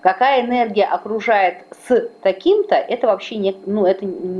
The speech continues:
это по-архиерейски, да, таким образом вопрос задавать. Ты можешь спросить, какая энергия меня окружает с точки зрения общения с таким-то человеком. В этом случае ты получаешь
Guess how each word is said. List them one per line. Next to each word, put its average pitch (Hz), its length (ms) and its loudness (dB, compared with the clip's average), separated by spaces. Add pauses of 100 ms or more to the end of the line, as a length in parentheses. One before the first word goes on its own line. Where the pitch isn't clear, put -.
(120)
это 165 220 -4
по-архиерейски, 170 1400 2
да, 165 160 2
таким 139 320 -4
образом 123 320 -8
вопрос 123 360 -4
задавать. - 480 -12 (480)
Ты 185 80 4
можешь 240 280 0
спросить, 226 400 -2
какая 202 320 0
энергия 202 340 0
меня 165 220 0
окружает 180 480 0
с - 20 -20
точки 208 400 -4
зрения 190 880 0 (460)
общения 262 420 0
с - 40 -10
таким-то 196 440 -4
человеком. 175 600 0
В 175 60 -4
этом 277 220 0
случае - 380 -6
ты 151 40 -4
получаешь 226 600 0